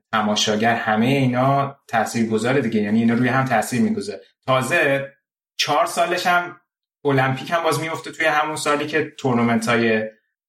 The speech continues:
قاره‌ای برگزار می‌شه. یعنی فیفا باز دوباره اینجا خودش رو جدا کرده. یعنی فیفا تورنمنتش سالی برگزار می‌شه که نه المپیک هست، نه تورنمنت قاره‌ای هست،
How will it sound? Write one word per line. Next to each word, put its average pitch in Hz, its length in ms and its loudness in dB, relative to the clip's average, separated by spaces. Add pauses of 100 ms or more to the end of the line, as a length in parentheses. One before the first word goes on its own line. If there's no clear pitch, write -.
(120)
قاره‌ای 117 340 0
برگزار 113 500 0
می‌شه. 110 260 2
یعنی 113 140 2
فیفا 135 360 0
باز 143 240 0
دوباره 131 260 0
اینجا 135 200 2
خودش 139 320 0
رو 143 60 -4
جدا 117 260 0
کرده. 92 400 -2
یعنی 110 440 -2
فیفا 131 320 0
تورنمنتش 127 600 0
سالی 120 260 0
برگزار 143 440 0
می‌شه 135 160 -2
که 135 80 0
نه 135 220 2
المپیک 117 420 -2
هست، 139 240 -2
نه 120 260 2
تورنمنت 117 560 0
قاره‌ای 110 680 0
هست، 165 520 -2